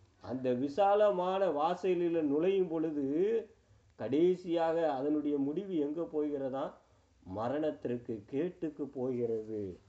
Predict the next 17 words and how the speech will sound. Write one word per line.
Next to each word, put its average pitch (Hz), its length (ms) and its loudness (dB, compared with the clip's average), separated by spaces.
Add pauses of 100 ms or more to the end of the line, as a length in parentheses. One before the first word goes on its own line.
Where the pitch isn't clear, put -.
(640)
ஆகவேதான் 170 720 6 (520)
ரோமர் 180 600 8 (720)
ஆறு 185 360 10 (140)
இருபத்தி 214 340 6
மூணுல 196 340 8
நாம் 175 280 6
வாசிக்கிறோம், 196 680 4 (560)
"பாவத்தின் 254 840 4
சம்பளம் 226 600 2 (800)
மரணம்." 160 680 0 (1500)
இந்த 170 240 2
விசாலமான 254 800 4
வாசல் 247 420 2
வழியே 247 300 4
நுழைகிறவர்கள் 240 800 6
என்ன 226 80 2
பண்ணார்கள்? 202 560 4